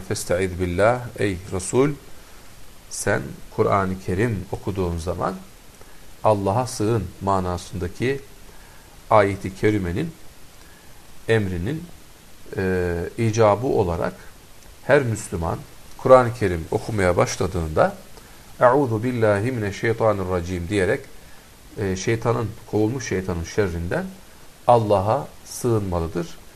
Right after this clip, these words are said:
ve, e, sığınacaktır. E, bu sığınış değerli kardeşlerim, şeytanın ve onun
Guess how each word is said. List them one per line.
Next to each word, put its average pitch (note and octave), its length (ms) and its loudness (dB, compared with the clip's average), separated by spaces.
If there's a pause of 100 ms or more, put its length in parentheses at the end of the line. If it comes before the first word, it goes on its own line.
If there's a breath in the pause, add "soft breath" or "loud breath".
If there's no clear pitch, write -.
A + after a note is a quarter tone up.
(420 loud breath)
ve, B2 200 2 (800 loud breath)
e, F#2 280 -2
sığınacaktır. E2+ 640 -2 (3000 loud breath)
E, G2+ 200 2 (160)
bu F#3 340 4
sığınış D3+ 680 0 (380)
değerli G#2 280 4
kardeşlerim, F#2 580 -4 (920 loud breath)
şeytanın B2+ 720 0
ve A#2 100 6
onun A2+ 420 -2